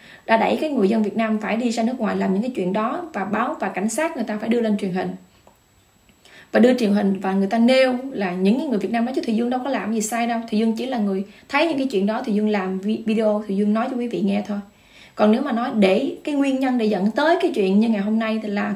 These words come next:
phía Cộng sản Việt Nam đã gì? Lãnh đạo không thành công, đã làm cho cái nền kinh tế tại Việt Nam nghèo nàn lạc hậu. Bây giờ thì Dân hỏi anh chị, bây giờ đi xuất, ờ, cảng rau, củ quả ra nước ngoài xuất cảng không được. Tại vì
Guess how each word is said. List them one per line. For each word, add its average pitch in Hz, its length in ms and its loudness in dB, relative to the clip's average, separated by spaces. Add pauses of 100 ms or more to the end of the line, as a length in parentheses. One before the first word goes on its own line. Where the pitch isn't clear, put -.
phía 320 240 2 (180)
Cộng 196 160 -2
sản 233 160 -4
Việt 240 140 -6
Nam 220 260 2
đã 208 280 -4
gì? 220 220 0 (360)
Lãnh 226 240 2
đạo 202 180 2
không 240 260 -2
thành 202 200 0
công, 220 320 0 (340)
đã 240 80 4
làm 202 260 2
cho 214 100 -2
cái 247 120 -6
nền 220 220 0
kinh 214 220 2
tế 269 200 0
tại 208 120 -2
Việt 185 180 -2
Nam 208 220 2
nghèo 190 160 0
nàn 180 260 -2
lạc 185 200 -6
hậu. 180 280 -6 (120)
Bây 254 160 6
giờ 247 180 2
thì 226 80 -2
Dân 240 200 2
hỏi 226 220 -2
anh 277 120 -4
chị, 202 220 2 (320)
bây 262 100 4
giờ 226 140 4
đi 240 140 2
xuất, 339 200 0 (260)
ờ, 214 200 -4 (380)
cảng 226 460 2
rau, 254 460 2
củ 208 160 2
quả 226 280 -2
ra 269 140 -2
nước 262 140 0
ngoài 202 200 -2
xuất 302 180 -6
cảng 226 160 -2
không 226 200 0
được. 185 240 -4 (560)
Tại 214 140 2
vì 220 260 0